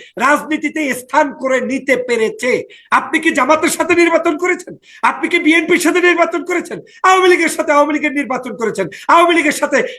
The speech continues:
হিজড়া নির্বাচিত হয়েছে, আওয়ামী লীগের সাথে অঙ্গ-, মানে, মানে কি বলে, ঠিক মতো হাত নাই পাও নাই, এ ধরনের মানুষও আপনি খুঁজলে নির্বাচিত সদস্য পাবেন। আওয়ামী লীগের সাথে আওয়ামী লীগেরই প্রতিদ্বন্দ্বী তারাই নির্বাচিত হচ্ছে। একজন এই যে সত্তর জনের মতো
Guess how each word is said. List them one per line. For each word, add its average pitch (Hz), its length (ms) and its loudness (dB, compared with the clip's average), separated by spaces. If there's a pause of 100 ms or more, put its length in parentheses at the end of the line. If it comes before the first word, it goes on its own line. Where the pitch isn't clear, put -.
(100)
হিজড়া 285 400 0 (100)
নির্বাচিত 254 420 -2 (100)
হয়েছে, 185 280 -4 (300)
আওয়ামী 320 220 4
লীগের 294 260 2
সাথে 277 200 -2 (360)
অঙ্গ-, 294 440 2
মানে, 285 140 0 (520)
মানে 294 200 2
কি 311 120 0
বলে, 285 140 2 (100)
ঠিক 294 180 0
মতো 285 240 0
হাত 285 140 0 (100)
নাই 277 180 0
পাও 285 200 4
নাই, 269 140 -2
এ - 80 -6
ধরনের 285 320 2
মানুষও 269 280 -6 (300)
আপনি 262 240 -4
খুঁজলে 262 340 0
নির্বাচিত 254 380 -2 (140)
সদস্য 240 240 -4 (100)
পাবেন। 190 180 -2 (280)
আওয়ামী 320 240 4
লীগের 294 220 0
সাথে 294 240 0
আওয়ামী 302 240 4
লীগেরই 277 260 0 (320)
প্রতিদ্বন্দ্বী 302 580 0 (220)
তারাই 339 320 2
নির্বাচিত 247 440 -10
হচ্ছে। - 240 -6 (340)
একজন 277 340 -6
এই 269 100 -2
যে 262 140 -4
সত্তর 285 340 -2
জনের 277 260 -2
মতো 247 120 -8